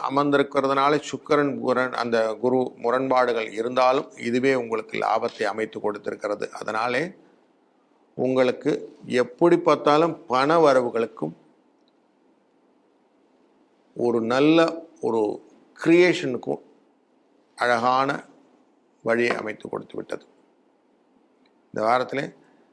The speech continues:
சந்திர பகவான் பத்தாம் இடம் அப்படிங்கிற இடத்துலேருந்து நகர்றார். வாரம் நகர் ஆரம்பிக்கும் போதே ஆஃபீஸ்ல எல்லாம் சந்தோஷம், குதூகலம், ச-, அப்படி சந்தோஷத்தோட ஆரம்பிக்கிறார். எல்லாரும் நல்லா சந்தோஷமா இருக்க போறீங்க.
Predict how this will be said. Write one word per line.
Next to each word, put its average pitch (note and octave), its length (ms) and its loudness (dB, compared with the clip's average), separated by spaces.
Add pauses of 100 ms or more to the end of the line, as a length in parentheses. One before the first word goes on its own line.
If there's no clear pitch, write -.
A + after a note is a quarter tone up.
(160)
சந்திர C#3+ 400 2
பகவான் C3 480 2 (760)
பத்தாம் D#3 460 4
இடம் C3+ 320 2
அப்படிங்கிற A#2 440 -2
இடத்துலேருந்து A#2+ 500 -2
நகர்றார். G#2+ 440 -4 (1700)
வாரம் A2+ 320 0
நகர் A2 280 -4 (100)
ஆரம்பிக்கும் B2 460 -2
போதே B2+ 180 2
ஆஃபீஸ்ல A#2 500 -2
எல்லாம் A2+ 260 -2
சந்தோஷம், A2 540 -4
குதூகலம், A2 480 -2
ச-, - 140 -20 (280)
அப்படி G2+ 180 -8 (100)
சந்தோஷத்தோட A#2 600 -4
ஆரம்பிக்கிறார். A2 640 -6 (760)
எல்லாரும் A#2+ 540 -2 (200)
நல்லா A2 260 -2 (300)
சந்தோஷமா A#2+ 440 -4
இருக்க A2 220 -10
போறீங்க. A2 340 -6